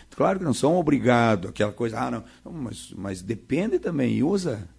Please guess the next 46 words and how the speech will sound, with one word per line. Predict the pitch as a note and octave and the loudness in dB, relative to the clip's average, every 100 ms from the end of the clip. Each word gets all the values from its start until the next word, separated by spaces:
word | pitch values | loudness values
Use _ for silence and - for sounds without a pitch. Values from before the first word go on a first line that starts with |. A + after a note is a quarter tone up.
| - - _ - | -20 -20 _ 4
E | B2+ | 8
hoje | F#3 F3+ D#3+ | 8 6 0
o, | B2+ A2 A2+ A#2+ - D2+ | 0 0 -2 -4 -4 -4
os | A#2+ | -2
recursos | B2+ C3 E3 - B2+ C3 - - - | 0 2 2 0 -4 -10 -18 -20 -12
estadual | - B2 B2+ | -4 2 4
e | C3+ | 2
federal | B2+ A#2+ A#2+ | 0 0 2
não | B2+ D3 F#3 | 4 4 4
tão | E3+ A#2+ | 0 -2
vindo | G#2 B2+ G3 E3+ - - - | 2 2 2 -2 -8 -14 -2
e | C3 | 2
não | C#3+ C3 C#3 F#3 | 2 2 2 2
dá | F3 F3+ | 0 -2
pra | F3 | -4
esperar | D3+ C#3+ C3 C#3+ | -8 -2 0 0
que | C3+ | -2
venha, | G#2 C3+ D#3+ | -2 0 -2
porque | - D#3 D#3 | -4 -14 -8
os, | B2+ - - - - | -8 -10 -16 -20 -14
esse | C3+ A#2+ | -10 -4
nosso | A#2+ A#2+ | -4 -4
estado | - B2+ - | -6 -6 -4
tá | C3+ | -6
quebrado, | D3 D3 A#2 A2+ C#3+ D3+ | -2 -2 0 0 0 0
e | C3+ | 4
eu | B2 | 4
digo | A2+ A#2 C#3+ | 2 0 -2
pra | C#3 | -4
vocês | A#2 - C3 | -2 -2 -2
que | B2+ | -4
não | D3 C#3+ | -4 -4
tem | B2+ C#3 | -4 -4
governo | C3+ B2+ A#2+ C#3 | -2 -2 -4 -4
que | C3+ | -10
vai | C3 | -12
fazer | B2+ B2 | -8 -6
milagre | C#3 C3+ C3+ C3 | -4 -2 -2 -2
ali, | B2 B2+ B2 - - | -2 -4 -6 -18 -16
porque | - - | -10 2
não | B2 B2+ B2+ | 4 6 6
é | E3 | 4
o | |
milagre | D#3 C3 C3+ C#3 | 4 4 2 2
do | B2 | 0
governo. | A2 A2 A2 | 2 2 2